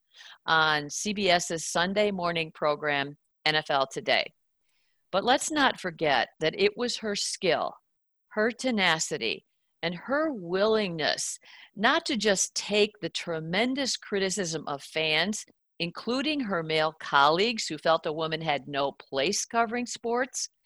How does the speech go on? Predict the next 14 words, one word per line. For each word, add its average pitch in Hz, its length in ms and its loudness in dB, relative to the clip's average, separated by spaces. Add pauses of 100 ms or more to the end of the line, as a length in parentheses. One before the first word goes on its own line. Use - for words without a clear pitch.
(800)
Those 302 600 4
were 196 160 -2
the 175 120 -2
things 156 560 -4 (500)
that, 175 300 6 (160)
um, 156 580 0 (640)
really 220 380 2
made 170 360 2
her, 147 400 0 (420)
uh, 151 360 2
helped 196 340 2
her 156 100 -4
stay - 540 4
there 135 340 0